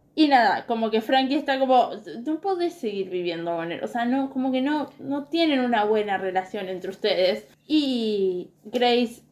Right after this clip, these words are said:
Es como, "Bueno, pero es mi marido", y no sé qué, y es como, "No, no, no, es que no, no se están llevando bien y deberían hacer algo". Y aparte, Frankie como que ya no se lo está fumando,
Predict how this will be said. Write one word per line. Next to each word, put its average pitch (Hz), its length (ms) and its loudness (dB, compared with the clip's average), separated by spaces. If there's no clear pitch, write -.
Es 226 160 -6
como, 214 260 2
"Bueno, 285 320 4
pero 240 160 2
es 262 100 2
mi 277 120 2
marido", 269 480 4
y 262 40 2
no 262 120 -2
sé 262 80 -6
qué, 277 140 -2
y 277 40 -2
es 269 80 -10
como, 277 180 -10
"No, 277 240 -6
no, 285 140 -6
no, 311 340 -2
es 247 100 -8
que - 140 -12
no, 311 220 -2
no 294 180 -8
se - 140 -18
están 330 400 -2
llevando 233 480 -2
bien 240 560 0
y 208 160 -6
deberían 220 460 0
hacer 254 280 0
algo". 220 420 2
Y 233 120 -6
aparte, 262 380 -6
Frankie 277 340 0
como 247 160 0
que 240 100 -4
ya 269 220 -6
no 262 200 -4
se 240 120 -10
lo 196 100 -8
está 240 200 -12
fumando, 220 1080 -2